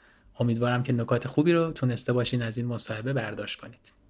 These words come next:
اگر سوال، پیشنهاد و یا انتقادی درباره روند این مصاحبه‌ها و یا هر موضوع دیگه‌ای دارید، ممنون می‌شم در کامنت ها برامون بنویسید.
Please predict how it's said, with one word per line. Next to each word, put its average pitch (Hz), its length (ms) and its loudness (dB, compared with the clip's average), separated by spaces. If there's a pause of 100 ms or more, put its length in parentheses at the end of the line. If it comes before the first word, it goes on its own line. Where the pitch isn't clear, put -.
(160)
اگر 202 260 10
سوال، 143 560 2
پیشنهاد 127 600 2
و 139 100 6
یا 202 140 6
انتقادی 139 500 4
درباره 127 480 4
روند 151 520 6
این 156 160 4
مصاحبه‌ها 110 680 0
و 127 100 0
یا 175 160 4
هر 190 280 4
موضوع 139 480 4
دیگه‌ای 113 300 -2
دارید، 120 460 -2 (340)
ممنون 139 340 6
می‌شم 127 280 2
در 123 180 2
کامنت 127 380 4
ها 123 120 6
برامون 160 400 4
بنویسید. 110 520 4